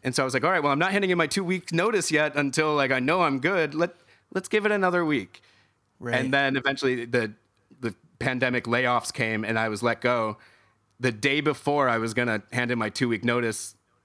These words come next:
Speaker 1: And then thankfully it, it all worked out so crazy that I was able to collect unemployment for a year and a half when I was one day away from quitting.
Speaker 2: Wow.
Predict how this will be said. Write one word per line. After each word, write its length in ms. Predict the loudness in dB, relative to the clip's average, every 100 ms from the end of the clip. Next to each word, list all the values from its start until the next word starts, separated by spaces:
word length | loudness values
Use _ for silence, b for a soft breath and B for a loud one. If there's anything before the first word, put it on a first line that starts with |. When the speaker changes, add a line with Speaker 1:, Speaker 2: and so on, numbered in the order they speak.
| _ _ _ _ _ _
Speaker 1:
And 140 | -2 0
then 140 | 0
thankfully 500 | 0 -2 0 0 0
it, 120 | -2 -6 _ _ _ _ _
it 120 | 0
all 160 | 2 2
worked 220 | 0 2
out 200 | 0 0
so 220 | 0 0
crazy 460 | 0 -2 0 0 0
that 220 | 0 0
I 80 | 0
was 140 | -2
able 200 | -2 -2 -4
to 80 | -4
collect 280 | -2 -2 0
unemployment 680 | -2 0 0 0 0 -4 -2
for 140 | -2
a 60 | 0
year 240 | 2 2
and 80 | 2
a 60 |
half 440 | 0 0 0 -4 -14 b b b b b -2
when 140 | 0
I 80 | 2
was 160 | 0
one 260 | 0 0 2
day 120 | 2
away 220 | 2 0 0
from 180 | -2
quitting. 380 | -2 -2 -2 -4 -12 _ _ _ _ _ _ _ -8
Speaker 2:
Wow. 680 | 0 2 2 2 -2 -6